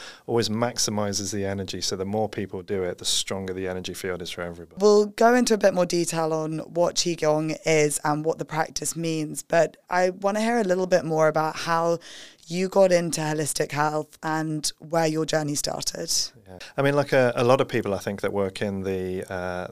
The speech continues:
Speaker 1: the world of complementary and holistic therapy, it, it came from a need within myself to, to care for myself. So within our family history, you know, it hadn't been the best of beginnings, and there'd been some stuff that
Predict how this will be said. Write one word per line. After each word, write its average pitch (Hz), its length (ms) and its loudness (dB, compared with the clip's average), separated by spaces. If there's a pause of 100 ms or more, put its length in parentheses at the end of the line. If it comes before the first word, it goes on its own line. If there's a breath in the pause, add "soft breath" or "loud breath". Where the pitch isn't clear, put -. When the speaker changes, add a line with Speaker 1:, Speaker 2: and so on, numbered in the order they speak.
Speaker 1:
the 98 160 -4
world 95 360 0
of 95 240 -4
complementary 95 520 -6
and 87 100 -8
holistic 95 380 -6
therapy, 92 600 -2 (480 loud breath)
it, 117 240 -2
it 117 140 -4
came 110 260 0
from 104 160 -2
a 101 40 0
need 101 420 -2
within 95 220 -2
myself 90 600 -2
to, 92 320 0
to 95 160 -6
care 101 320 0
for - 120 -6
myself. 85 640 -4 (360 loud breath)
So 95 440 2
within 104 360 0
our 95 320 0
family 98 360 -2
history, 98 960 0 (140)
you 104 80 -6
know, 92 180 -4
it 104 140 -6
hadn't 101 300 -4
been 98 160 -6
the 90 60 -8
best 92 360 -6
of 90 100 -8
beginnings, 95 640 -4 (280 loud breath)
and 104 140 -4
there'd 90 160 -4
been 98 480 -4
some 101 240 -4
stuff - 400 -2
that 98 240 0